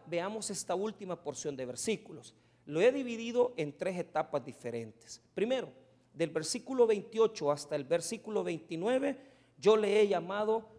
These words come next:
fíjese bien, la enemistad y el amor. La enemistad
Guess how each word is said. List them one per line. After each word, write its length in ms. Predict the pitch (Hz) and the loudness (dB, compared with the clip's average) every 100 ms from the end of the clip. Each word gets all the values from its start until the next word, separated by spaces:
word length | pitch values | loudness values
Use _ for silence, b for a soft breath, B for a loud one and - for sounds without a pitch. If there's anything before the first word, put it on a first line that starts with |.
| _ - | _ -2
fíjese 380 | 196 202 202 | 0 0 0
bien, 260 | 196 170 120 151 | 0 0 -4 -2
la 160 | 180 | 0
enemistad 720 | 165 165 147 147 - 220 262 - - _ _ - | 0 -2 -4 -4 0 0 0 -4 -20 _ _ -6
y 180 | 185 160 | 0 0
el 100 | 127 | 0
amor. 300 | 131 135 - - _ _ - | -2 -2 -4 -16 _ _ 0
La 80 | |
enemistad 600 | 160 156 151 - - 196 | 2 2 -2 -6 -2 -2